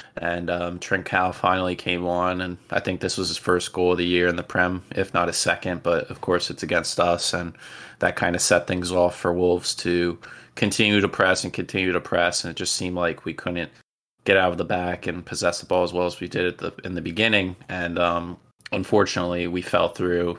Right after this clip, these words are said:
at the f-, the final whistle. Um, and it just wasn't meant to be, which is unfortunate, but that's, that's how Wolves are. They're a pretty tough team to put away, and they had a lot of grit in their mentality here. And it seems like Connor Cody last year, the guy's never scored a goal f-,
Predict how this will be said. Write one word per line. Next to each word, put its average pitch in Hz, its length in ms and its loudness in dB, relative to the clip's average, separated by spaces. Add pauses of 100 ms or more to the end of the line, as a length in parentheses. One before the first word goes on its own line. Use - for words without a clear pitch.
(120)
at 90 200 -4
the 85 260 0
f-, - 280 -4
the 92 160 -6
final 90 420 0
whistle. 87 480 0 (640)
Um, 87 400 0
and 95 100 4
it 92 40 2
just 92 180 2
wasn't 92 220 6
meant 87 140 -2
to 95 80 -4
be, 87 220 2
which 87 180 0
is 95 60 0
unfortunate, 87 640 2
but 87 180 4
that's, 98 260 2
that's 95 220 0
how 92 140 2
Wolves 92 320 0
are. 95 400 6
They're 90 140 2
a 87 40 -6
pretty 92 260 -2
tough - 260 -2
team 92 360 -2
to 87 340 2
put 87 200 -2
away, 92 460 6
and 82 240 0 (540)
they 92 80 -2
had 90 100 6
a - 20 6
lot 90 200 4
of 90 100 0
grit 98 280 4
in 90 260 -2
their 87 400 0
mentality 87 640 2
here. 90 340 0
And 90 180 2
it 90 100 -4
seems 101 240 0
like 95 120 2
Connor 95 260 2
Cody 90 480 4
last 90 420 2
year, 90 180 2
the 90 80 -2
guy's 87 420 2
never 92 180 -2
scored 92 320 0
a 90 40 0
goal 90 340 0
f-, - 160 -16